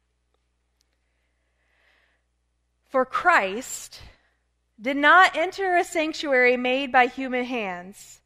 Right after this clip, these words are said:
a mere copy of the true one, but he entered into heaven itself,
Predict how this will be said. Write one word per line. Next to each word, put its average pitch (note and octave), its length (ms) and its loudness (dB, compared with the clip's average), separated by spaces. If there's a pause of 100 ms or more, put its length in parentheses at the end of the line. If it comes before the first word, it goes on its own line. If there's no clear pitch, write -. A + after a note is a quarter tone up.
(260)
a A#3+ 120 -2
mere D#4 320 -2
copy E4+ 500 -2
of B3 140 -4
the A#3+ 80 0
true F4+ 340 -8
one, G#3+ 260 -2
but A#3 140 -4
he C4+ 180 -6
entered F#4+ 460 -8
into D#4+ 240 -8
heaven D4+ 400 -6
itself, F#3+ 680 -8